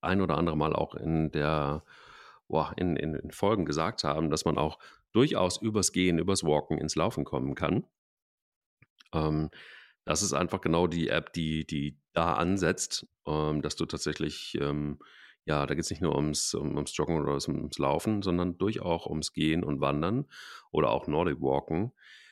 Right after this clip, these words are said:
Das ist ganz schön, ähm, weil man dann tatsächlich einfach auch begleitet wird, am Anfang über das Gehen, über das Walken, vielleicht irgendwann ins Laufen zu kommen. Mag ich total gerne und es ist auch so, da gibt's irgendwie, ist die Werbung sehr eingeschränkt.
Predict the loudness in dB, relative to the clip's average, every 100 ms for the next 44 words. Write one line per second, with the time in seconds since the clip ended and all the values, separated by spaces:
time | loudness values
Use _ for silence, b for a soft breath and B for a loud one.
0 | b _ 0 2 2 2 0 2 2 4
1 | 2 0 -8 _ -8 -6 -4 -2 -4 -4
2 | -6 -2 0 0 0 2 2 2 2 2
3 | -2 -8 -10 -6 -6 -6 -4 -6 -4 -4
4 | -4 -6 -2 0 0 -2 -2 2 2 2
5 | 0 -4 -4 _ _ _ -8 -4 -2 0
6 | 0 0 0 -6 -2 0 2 2 2 0
7 | 0 2 2 0 0 0 0 0 0 0
8 | -2 -2 -2 -8 b b b 0 0 -2
9 | 2 2 4 2 2 2 2 0 0 0
10 | 0 0 -4 -4 -4 -2 -2 -6 B B
11 | B B B _ -4 0 0 0 -4 -2
12 | 0 0 2 4 4 2 0 0 -2 -2
13 | 0 0 0 2 2 2 0 -2 -6 -4
14 | -2 -2 0 2 4 4 2 2 0 2
15 | 2 4 2 2 2 2 0 -2